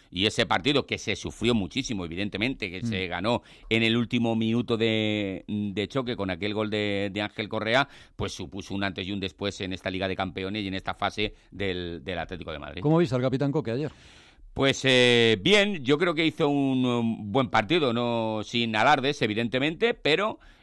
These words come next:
Speaker 1: eh, Coque ayer fue de nuevo titular en un buen partido en, en Champions y él empieza a conocer cuál va a ser su rol y cuál está siendo su rol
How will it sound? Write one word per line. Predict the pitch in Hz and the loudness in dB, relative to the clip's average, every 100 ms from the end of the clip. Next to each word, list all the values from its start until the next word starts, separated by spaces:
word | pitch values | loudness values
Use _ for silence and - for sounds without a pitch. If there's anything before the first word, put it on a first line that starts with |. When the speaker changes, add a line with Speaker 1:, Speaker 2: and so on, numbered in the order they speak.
| - | -6
Speaker 1:
eh, | 113 117 113 110 | -2 0 0 -2
Coque | 127 131 135 131 | -2 -2 2 4
ayer | 127 131 | 2 -2
fue | - 131 131 | -2 -2 0
de | 123 127 | 0 0
nuevo | 131 131 | 0 -2
titular | - 127 117 120 135 165 165 | -2 -4 0 4 4 4 2
en | 135 131 | 0 -2
un | 127 | -2
buen | 127 123 | -2 -2
partido | - 117 110 143 165 175 175 | 2 2 2 0 2 2 0
en, | 156 127 120 117 113 110 - | 0 -2 -4 -4 -4 -6 -4
en | 107 113 110 | -4 -4 -2
Champions | - 151 160 196 226 220 - - - _ - | 2 2 2 -2 -2 -4 -12 -20 -20 _ -2
y | 120 117 117 113 113 110 107 104 | 0 0 0 0 0 0 -2 -4
él | 127 156 175 175 175 170 165 - | 0 0 2 0 0 0 0 0
empieza | 156 135 170 | 0 0 0
a | 160 | 2
conocer | 156 147 170 139 | 2 2 0 2
cuál | 156 | 4
va | 156 | 4
a | |
ser | 147 160 | 2 0
su | 147 139 135 | -2 0 4
rol | 156 170 | 6 6
y | 151 | 4
cuál | 160 | 4
está | 165 - 165 | 4 4 2
siendo | 160 175 180 | 2 2 0
su | 180 135 | 0 4
rol | 143 123 | 6 6